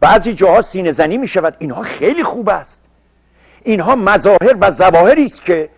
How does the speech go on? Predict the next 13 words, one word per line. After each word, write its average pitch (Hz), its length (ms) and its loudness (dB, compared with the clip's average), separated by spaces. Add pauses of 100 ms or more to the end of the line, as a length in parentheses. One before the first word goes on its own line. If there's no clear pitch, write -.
(360)
چیزهایی 208 600 -2
را 220 120 2
برای 196 360 2
ما 196 140 -2
تأمین 170 400 -4
می‌کند، 147 440 -8 (180)
اما 220 300 -4 (120)
بیش 240 240 -6
از 190 220 2
این 196 180 -10
لازم 143 360 0
است. 208 220 -8 (480)
انس 269 320 2